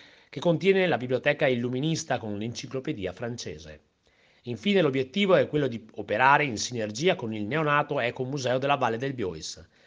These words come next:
Penso per esempio a San Simone e alla vicina scuola di battuti a Vallada", conclude Serafini. "Dobbiamo riuscire a collegarli a Canale con un percorso ad hoc.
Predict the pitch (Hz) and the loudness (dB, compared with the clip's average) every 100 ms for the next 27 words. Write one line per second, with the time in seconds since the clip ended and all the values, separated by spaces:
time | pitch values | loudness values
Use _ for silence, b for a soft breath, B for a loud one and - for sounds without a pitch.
0 | b b b - 147 147 151 147 139 165 | b b b -2 0 0 0 0 0 2
1 | 165 117 107 104 104 139 147 107 107 101 | 0 0 -6 -6 0 4 4 2 0 -2
2 | 95 - 127 104 - 135 120 110 110 - | -6 -4 -4 -4 -2 0 0 -2 -6 -6
3 | 170 139 120 131 160 156 135 - 104 104 | -4 -2 0 6 8 8 4 -4 -10 -4
4 | 127 110 120 113 147 143 127 - B B | -4 -4 -6 -6 -4 -2 -4 -6 B B
5 | B B - 104 160 156 139 - 190 170 | B B -10 0 2 2 0 -2 0 0
6 | 139 117 151 147 123 107 156 151 165 175 | 0 0 2 2 0 -2 0 2 2 0
7 | 127 117 113 151 - 82 - 139 135 110 | -4 -8 -6 -6 -6 -12 -6 -4 -2 -2
8 | - - | -4 -20